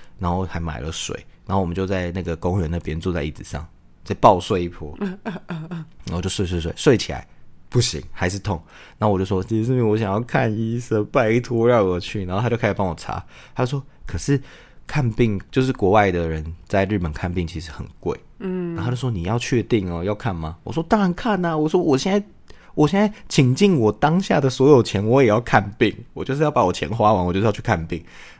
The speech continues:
Speaker 1: 然后后来我们就去附近的上野国际医院，然后就进去。但是虽然他讲国际医院，但其实说实在，它的规模就是诊所，
Speaker 2: 嗯。
Speaker 1: 诊所等级，而且它是坐落于那种办公大楼，然后你坐那种小小的电梯到二楼的那种，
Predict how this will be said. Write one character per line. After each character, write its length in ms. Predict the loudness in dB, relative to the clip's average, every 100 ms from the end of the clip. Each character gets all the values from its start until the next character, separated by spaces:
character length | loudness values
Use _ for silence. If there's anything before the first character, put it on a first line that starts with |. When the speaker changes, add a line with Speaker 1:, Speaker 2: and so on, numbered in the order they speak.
| -2
Speaker 1:
然 100 | 2
后 60 |
后 60 | 4
来 40 |
我 80 | 2
们 100 | 0
就 80 | -2
去 140 | -2
附 220 | -4 -4
近 200 | -4 -2
的 120 | -2 -2
上 180 | -2
野 60 | -2
国 160 | -4 -6
际 200 | -4 -4
医 60 |
院， 160 | -4 -6
然 100 | -6
后 40 |
就 80 | -6
进 200 | -6 -8
去。 240 | -8 -12 -16 -8
但 160 | 0 2
是 120 | 2
虽 200 | 2 2
然 100 | 4
他 140 | 2 0
讲 180 | -2 -4
国 260 | -4 -4
际 340 | -2 -2 -2 -4
医 40 |
院， 140 | -4 -4
但 120 | -4
其 160 | -4
实 120 | -8 -8
说 220 | -4 -4
实 220 | -6 -8
在， 260 | -4 -6 -6 -18 -6
它 100 | 0
的 80 | 2
规 240 | 2 0 0
模 180 | -2
就 140 | -4 -6
是 320 | -4 -6 -8 _ _ _ -10
诊 180 | -8 -6
所， 180 | -6 -8 -16 -16
Speaker 2:
嗯。 360 | -12 -10 -8 -4
Speaker 1:
诊 140 | -2 0
所 120 | 2
等 220 | 0 -2
级， 220 | -8 -4
而 80 | 0
且 100 | 2
它 120 | 2
是 80 | 0
坐 240 | 2 2 4
落 180 | 4
于 100 | 2 -2
那 100 | -4
种 200 | -6 -10 -6 2
办 160 | 2
公 180 | 2 0
大 240 | 2 2
楼， 160 | 0 -6
然 40 | -6
后 100 | -4
你 120 | -2
坐 180 | -2 -2
那 40 |
种 120 | -2
小 160 | -4 -4
小 140 | -2
的 60 | -2
电 200 | -2 -4
梯 200 | -6 -8
到 120 | -6
二 220 | -4 -4
楼 180 | -4 -8
的 100 | -10
那 140 | -10 -10
种， 180 | -12